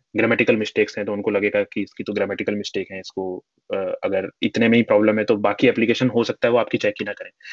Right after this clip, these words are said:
तो एसओपी आपका एक, आपका परफॉर्म है, आपका रिज्यूमे है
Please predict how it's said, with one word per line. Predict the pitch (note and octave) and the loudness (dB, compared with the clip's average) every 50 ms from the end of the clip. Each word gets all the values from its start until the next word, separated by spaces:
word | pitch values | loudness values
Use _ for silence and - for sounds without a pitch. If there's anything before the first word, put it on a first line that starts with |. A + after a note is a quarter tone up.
| - - _ | -18 -18 _
तो | - - - A#2+ | -4 0 0 0
एसओपी | A2+ - C#3 B2 - D3 D3+ D#3+ D#3+ - - | 2 2 0 2 6 6 8 8 6 4 2
आपका | A#2 A#2+ B2 - - D3 D3 D3+ D#3 D3+ - - - | -2 -2 -2 -2 -2 0 0 0 0 -2 -6 -2 -2
एक, | C3 C3 - - C#3 C3+ C3 C3 - - - - _ - - | -2 -2 -2 -4 -2 -2 -2 -4 -8 -20 -20 -20 _ -8 -6
आपका | A2 - - - | -6 0 0 0
परफॉर्म | - - B2 - - C3 B2+ A#2 A#2+ A#2+ | 2 2 -2 -2 4 2 4 4 4 -2
है, | G#2+ | -2
आपका | G2+ G2 - - - A2+ | -2 -4 -4 -2 -2 0
रिज्यूमे | A#2 A#2 A2+ A#2 B2 B2 A#2 A2+ | 0 0 2 2 2 2 2 -2
है | G2 F#2+ | -6 -8